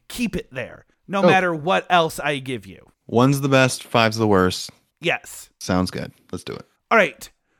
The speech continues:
Speaker 1: The first category is Channing Tatum movies. Um,
Speaker 2: Dope.
Speaker 1: all right. Step Up.
Speaker 2: Uh, two.
Speaker 1: Okay.
Speaker 2: Big fa-, dude. Big fan.
Speaker 1: So, but not number one?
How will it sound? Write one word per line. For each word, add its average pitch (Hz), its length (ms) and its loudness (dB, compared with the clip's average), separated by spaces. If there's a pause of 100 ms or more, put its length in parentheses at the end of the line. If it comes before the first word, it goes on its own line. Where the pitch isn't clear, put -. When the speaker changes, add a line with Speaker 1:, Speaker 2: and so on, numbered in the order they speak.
(100)
Speaker 1:
The 185 100 -6
first 254 260 0
category 226 500 -2
is 143 140 -12
Channing 220 480 -6
Tatum 165 380 -6
movies. - 640 -18 (260)
Um, 156 260 -4
Speaker 2:
Dope. 98 320 2 (380)
Speaker 1:
all 196 100 2
right. 143 320 -2 (280)
Step - 420 2
Up. 147 300 -2 (320)
Speaker 2:
Uh, 104 320 6 (120)
two. 87 300 0 (280)
Speaker 1:
Okay. 208 420 -4 (340)
Speaker 2:
Big 107 300 4
fa-, 101 120 -6
dude. 92 460 -4 (440)
Big 90 320 0
fan. - 400 -14 (240)
Speaker 1:
So, 220 560 -2
but 202 200 -4
not 202 160 0
number 190 220 -6
one? 214 300 -6